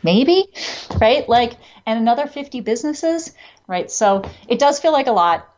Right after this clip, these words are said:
You don't have to do it all at once. And you don't have to do it ever if you don't want to. Fastmail also makes it really, really easy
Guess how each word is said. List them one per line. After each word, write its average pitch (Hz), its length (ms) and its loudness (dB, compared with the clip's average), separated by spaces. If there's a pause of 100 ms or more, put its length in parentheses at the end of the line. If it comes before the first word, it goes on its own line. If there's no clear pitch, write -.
You 180 80 -12
don't 185 220 -4
have 233 120 -4
to 226 80 -14
do 185 160 -6
it 165 100 -2
all 160 160 0
at - 100 -4
once. 143 460 -8 (840)
And 214 160 2
you 220 60 2
don't 269 160 0
have 285 120 -2
to - 100 -18
do 185 100 -6
it 170 80 -4
ever 185 180 0
if - 120 -18
you - 60 -12
don't 143 100 -4
want 151 180 -4
to. - 140 -12 (640)
Fastmail 240 320 0
also 208 260 2
makes 202 160 -8
it 190 80 -12
really, 185 240 -2
really 180 240 -4
easy 165 360 -6